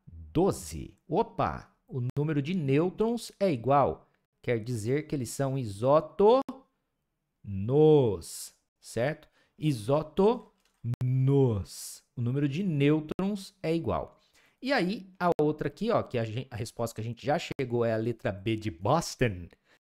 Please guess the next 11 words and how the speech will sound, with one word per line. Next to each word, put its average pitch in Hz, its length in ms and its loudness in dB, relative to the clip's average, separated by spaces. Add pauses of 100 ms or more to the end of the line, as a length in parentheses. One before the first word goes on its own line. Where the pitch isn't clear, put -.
(220)
Isoeletrônicos. 202 1900 2 (840)
O - 60 -20
que 196 140 -4
que 214 100 2
é 208 40 4
isoeletrônico? 175 1080 2 (100)
Tem - 80 -2
o 165 60 0
mesmo 165 200 0
número 180 140 0
de 175 240 -6